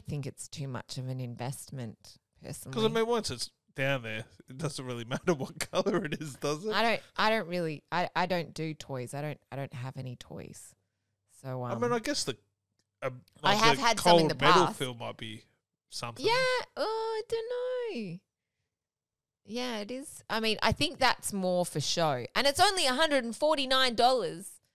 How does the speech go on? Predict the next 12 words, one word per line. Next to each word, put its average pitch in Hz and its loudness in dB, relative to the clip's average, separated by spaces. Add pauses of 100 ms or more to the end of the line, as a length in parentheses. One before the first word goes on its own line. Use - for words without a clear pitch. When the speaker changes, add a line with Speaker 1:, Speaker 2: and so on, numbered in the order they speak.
(240)
Speaker 1:
It's - -20
not - -10
bad. 104 -8 (480)
Speaker 2:
Yeah. 127 -10 (460)
Speaker 1:
Next - 0
to 196 2
it, 175 2
"Sean, 202 6 (200)
that 202 4
is 190 0
your 180 4
gift. 151 -2